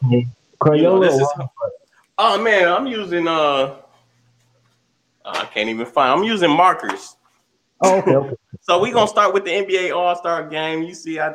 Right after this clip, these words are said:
Speaker 2: I didn't draw anything, just wrote a whole bunch of little stuff, like little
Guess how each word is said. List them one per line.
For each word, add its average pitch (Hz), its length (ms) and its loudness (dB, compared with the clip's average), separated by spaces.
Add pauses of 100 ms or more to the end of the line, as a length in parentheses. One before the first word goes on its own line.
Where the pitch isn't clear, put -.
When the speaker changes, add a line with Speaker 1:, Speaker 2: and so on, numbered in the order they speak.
Speaker 2:
I - 80 0
didn't 185 280 0
draw 156 260 2
anything, 151 400 -2
just 143 160 -10
wrote 139 160 0
a 131 40 -2
whole 135 200 -2
bunch 131 160 -6
of 127 80 -20
little 131 200 -2
stuff, 117 380 -2
like 113 240 -4 (100)
little 120 220 -8